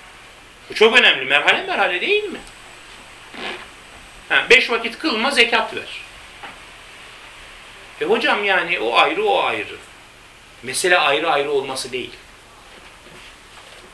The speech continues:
Zekat yılda bir kere gelir ama namaz öyle mi? Namaz öyle mi? Dikkat edeceğiz. Yani asılları yapmaya gayret edeceğiz. Oradan neye?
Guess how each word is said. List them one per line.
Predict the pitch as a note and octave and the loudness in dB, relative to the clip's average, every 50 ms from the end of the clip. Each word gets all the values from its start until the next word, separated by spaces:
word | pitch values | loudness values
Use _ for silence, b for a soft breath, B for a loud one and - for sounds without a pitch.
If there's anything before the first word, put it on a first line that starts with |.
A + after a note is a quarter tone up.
| - - - - | -20 -8 -2 2
Zekat | A3 A3 A3+ C4+ D4+ - - - - | 2 2 4 2 0 0 -2 -6 -4
yılda | F#3 G3 A3+ A3 D4 D#4 | -2 -2 0 0 0 -2
bir | B3+ - - | 0 0 0
kere | F3+ D3 B2+ | 0 0 0
gelir | A2 G#2 G2+ G2 - - - | -2 -4 -8 -8 -10 -10 -8
ama | C3 D3 C#3+ C#3+ | -6 -4 -2 -2
namaz | C#3+ C#3+ C#3+ - C#3+ | 0 -2 -2 -2 0
öyle | E3+ G3 | -2 -2
mi? | D#4+ - - - - - - - - - - - - - - - - - - - - - - - - - - - - - - - - - - - - - - C3 - - - - - - - - - - - - - - - - - - - - - B2+ - - | -2 -4 -8 -12 -14 -16 -20 -20 -20 -20 -20 -20 -20 -20 -18 -16 -16 -16 -18 -20 -20 -20 -20 -20 -18 -18 -18 -18 -18 -18 -18 -18 -16 -16 -16 -14 -16 -16 -16 -16 -18 -18 -18 -18 -18 -16 -16 -16 -16 -16 -16 -16 -18 -18 -18 -18 -18 -18 -18 -18 -16 -16 -12 -10
Namaz | B2+ C3+ C3 C3 C3 C#3+ | -8 -6 -6 -4 0 2
öyle | F3+ G#3 - - - | 2 2 2 0 -6
mi? | - - - - - - - - - - - - - - - - - - - - - - - - - - - - - - - - - - - - - - - - - - - - - - | -8 -10 -14 -18 -20 -20 -20 -20 -20 -20 -20 -18 -18 -18 -18 -20 -20 -20 -20 -20 -20 -20 -20 -18 -18 -18 -18 -18 -20 -20 -20 -20 -20 -20 -20 -20 -20 -20 -20 -20 -20 -20 -20 -18 -16 -10
Dikkat | - - F#3 F#3+ F#3 | 0 4 4 4 4
edeceğiz. | E3+ C#3 A#2+ G#2 A2 G#2+ G2+ - | 2 -4 -6 -8 -8 -8 -4 2
Yani | C#3 D#3 F3 F#3 F#3+ E3+ - B B B B - | 4 6 6 6 4 0 -4 B B B B -4
asılları | B2+ C#3 C#3+ - - E3 E3+ F3+ G#3 C#4+ | -2 -2 0 -2 0 2 4 6 6 6
yapmaya | C#4+ A3 - - - - C3+ C3 A#2+ | 6 4 4 2 -2 -6 -6 -4 -2
gayret | A#2+ B2 A#2+ A#2 A#2 - - | 0 0 0 0 -2 -4 -8
edeceğiz. | A2+ G#2+ G2+ - F#3+ B3 F#4+ F#4 - - B B B B B | -12 -10 -4 2 4 4 4 2 0 -6 B B B B B
Oradan | F3 G3 G#3+ A3 - A#3+ A#3 A#3+ A3+ A#3 | 8 10 10 10 8 6 6 6 4 4
neye? | B3 B3 B3 D4 G4 G#4 | 4 4 4 4 0 -2